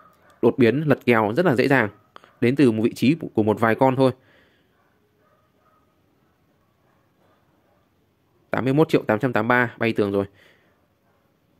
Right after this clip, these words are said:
Nói chung là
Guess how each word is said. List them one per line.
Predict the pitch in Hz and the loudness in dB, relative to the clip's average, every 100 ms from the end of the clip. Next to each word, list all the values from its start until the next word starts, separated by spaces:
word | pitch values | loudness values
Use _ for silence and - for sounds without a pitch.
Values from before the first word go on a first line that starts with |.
| _ _ _ _ - _ _ _ _ _ _ _ _ 381 359 _ _ _ - | _ _ _ _ -20 _ _ _ _ _ _ _ _ -20 -20 _ _ _ -8
Nói | 120 | -2
chung | 160 | 2
là | 143 | 2